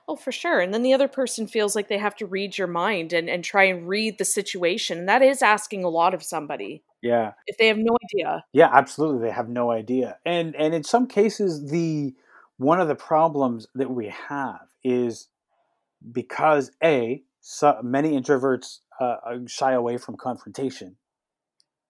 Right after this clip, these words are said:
Speaker 1: Hmm.
Speaker 2: And B, we're often not great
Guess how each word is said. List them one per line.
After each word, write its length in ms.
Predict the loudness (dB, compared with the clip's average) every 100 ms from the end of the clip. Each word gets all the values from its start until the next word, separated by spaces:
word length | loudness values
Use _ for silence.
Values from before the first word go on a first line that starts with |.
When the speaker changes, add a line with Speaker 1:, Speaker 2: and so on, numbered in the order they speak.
| _ _ _ _
Speaker 1:
Hmm. 120 | -18 -10
Speaker 2:
And 340 | -10 -8 -10 0
B, 480 | 2 2 0 -4 -16 _ 0
we're 200 | 2 4
often 440 | 4 4 2 2
not 280 | 4 4 2 -8 -18 _ _ _ _
great 580 | -6 -2 6 6 4 -2